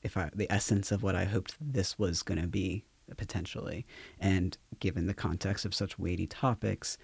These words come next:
more so than ever, I hope that that's true, <laughs> that, that we can demonstrate it enough so that people do understand the braver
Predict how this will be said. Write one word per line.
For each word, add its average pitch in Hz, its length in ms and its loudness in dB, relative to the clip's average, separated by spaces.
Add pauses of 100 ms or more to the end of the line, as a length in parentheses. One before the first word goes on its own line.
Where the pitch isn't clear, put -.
(460)
more 104 260 10
so 101 220 2
than 98 140 2
ever, 107 300 2
I 101 120 2
hope - 240 -4
that 104 160 0 (240)
that's 107 240 0
true, 151 280 0 (140)
<laughs> - 140 -12
that, 220 880 10
that 269 180 12
we 135 120 12
can 135 180 10
demonstrate 131 520 10
it 120 120 8
enough 120 260 8 (540)
so 127 160 10
that 120 160 8
people 117 320 6
do 120 260 8
understand 104 460 6
the 98 40 4
braver 101 720 4